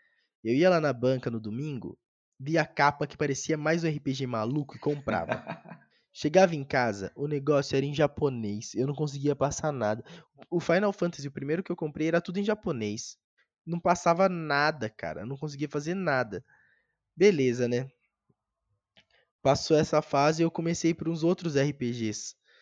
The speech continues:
Speaker 1: E no, do PlayStation mesmo. Aí eu me apaixonei, cara. Jogo medieval.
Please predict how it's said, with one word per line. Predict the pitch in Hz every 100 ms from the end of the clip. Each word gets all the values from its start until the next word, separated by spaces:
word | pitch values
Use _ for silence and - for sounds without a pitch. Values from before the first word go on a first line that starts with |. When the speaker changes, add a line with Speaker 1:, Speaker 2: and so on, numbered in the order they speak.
| _ _ _
Speaker 1:
E | 123 120 117
no, | 110 123 135 170 190 165 123
do | 117 120
PlayStation | 117 175 220 - 147 - 156
mesmo. | 123 123 104 - _ _ _
Aí | - 120 113 131
eu |
me | 175
apaixonei, | 190 190 - 185 104
cara. | 104 82 95 - _ _ 123
Jogo | 127 139 156 175
medieval. | 165 151 143 131 120 117 135 156